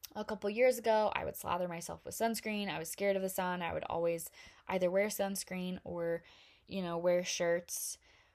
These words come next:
Um, because for a while there, I was super scared of the sun. My mom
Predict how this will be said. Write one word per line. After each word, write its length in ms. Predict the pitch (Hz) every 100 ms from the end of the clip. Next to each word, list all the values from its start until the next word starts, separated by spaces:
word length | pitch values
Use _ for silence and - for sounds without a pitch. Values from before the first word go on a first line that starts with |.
| _ -
Um, 680 | 175 170 165 165 165 165 180 _ _ - - _ _ -
because 420 | 185 180 165 -
for 140 | - 185
a 60 |
while 220 | 175 170
there, 180 | 170 165 -
I 120 | 160
was 120 | 165
super 320 | - 185 170
scared 440 | 165 - 165 165 165
of 160 | 165
the 120 | 185
sun. 540 | 220 - 160 170 247 240
My 120 | 180
mom 220 | 170 165